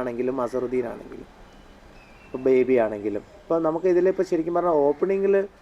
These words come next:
ഇപ്പം ബെസ്റ്റ് പെർഫോമൻസ് വന്നിട്ടില്ല. റോഹൻ കുന്നമ്മൽ എക്സ്ട്രാ ഓർഡിനറി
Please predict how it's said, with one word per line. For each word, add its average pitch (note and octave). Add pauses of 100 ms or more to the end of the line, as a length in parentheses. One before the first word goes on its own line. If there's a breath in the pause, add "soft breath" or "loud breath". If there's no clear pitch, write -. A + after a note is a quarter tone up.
(140)
ഇപ്പം F3 (260)
ബെസ്റ്റ് C#3+
പെർഫോമൻസ് C#3
വന്നിട്ടില്ല. A2+ (360)
റോഹൻ C3+
കുന്നമ്മൽ F3
എക്സ്ട്രാ F3+
ഓർഡിനറി F3